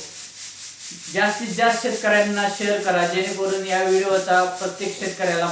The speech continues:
फायदा झाला पाहिजे. मित्रांनो, माझा व्हिडिओ पाहिल्याबद्दल तुमचं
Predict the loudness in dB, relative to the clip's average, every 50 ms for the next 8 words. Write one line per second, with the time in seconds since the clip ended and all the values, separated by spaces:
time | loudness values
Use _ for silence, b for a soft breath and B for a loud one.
0 | -2 -2 0 0 2 2 2 2 2 0 0 0 0 -2 -4 -6 -6 -8 -10 -12
1 | -12 -12 -12 -12 -12 -12 -12 -12 -12 -12 -12 -12 -12 -12 -6 -4 -4 -2 0 2
2 | 2 2 2 2 2 2 2 2 2 2 2 2 2 2 2 0 0 -2 0 0
3 | 2 2 2 2 2 2 2 0 2 2 2 0 0 -2 -4 -4 -6 -6 -6 -4
4 | -2 0 0 0 0 -2